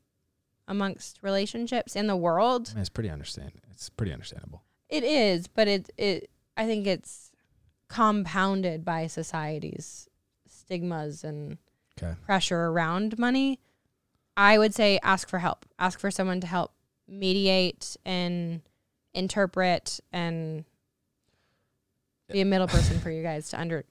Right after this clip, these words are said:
Speaker 1: to come to a common ground.
Speaker 2: When people say communication is key to marriage, like, I think this is, this is kind of an example of what they're talking about.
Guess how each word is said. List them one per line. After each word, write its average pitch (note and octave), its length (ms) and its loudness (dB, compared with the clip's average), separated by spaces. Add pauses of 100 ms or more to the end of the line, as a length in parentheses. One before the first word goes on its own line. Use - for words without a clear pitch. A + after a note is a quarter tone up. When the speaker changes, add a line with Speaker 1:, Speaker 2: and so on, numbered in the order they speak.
(100)
Speaker 1:
to G3+ 100 -8
come G#3 240 4
to F#3 80 2
a D#3+ 60 2
common D#3+ 260 -2
ground. - 240 -10 (1160)
Speaker 2:
When C3 180 -2
people C3+ 200 2
say A#2+ 180 0
communication G2 640 -4
is F2 80 -8
key - 180 -8
to F2 80 -4
marriage, E2 380 -8
like, D#2 140 -10 (280)
I F2 80 -12
think F2+ 220 -8
this - 200 -10
is, D#2 260 -8 (1400)
this F#2+ 240 -4
is E2 200 -10 (180)
kind E2 240 -4
of D#2 260 -10 (300)
an F2+ 120 -4
example E2+ 380 -6
of D#2+ 60 -14
what D#2+ 100 -14
they're E2 80 -10
talking D#2+ 260 -4
about. F#2 300 -4